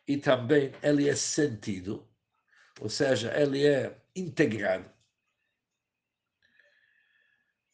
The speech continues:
E se conecta a Basharim. O que que é Basharim? Portões. Também tem mais uma explicação. Le Kol Chad Le Pumeshar De Lib.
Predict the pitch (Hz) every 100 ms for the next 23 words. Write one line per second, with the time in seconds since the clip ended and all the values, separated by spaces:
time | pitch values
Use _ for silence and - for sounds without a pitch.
0 | _ _ _ - 156 - 147 - 143 139
1 | 165 190 196 - 175 139 113 170 165 -
2 | 151 135 131 117 - 160 147 147 120 123
3 | - 143 135 120 110 120 110 123 - 131
4 | 123 165 151 160 147 127 160 190 180 127
5 | - - - - - - 123 135 127 131
6 | 131 - 104 - 104 104 104 110 - 113
7 | 104 - 160 165 160 151 147 143 131 127
8 | 120 113 143 139 131 110 104 98 98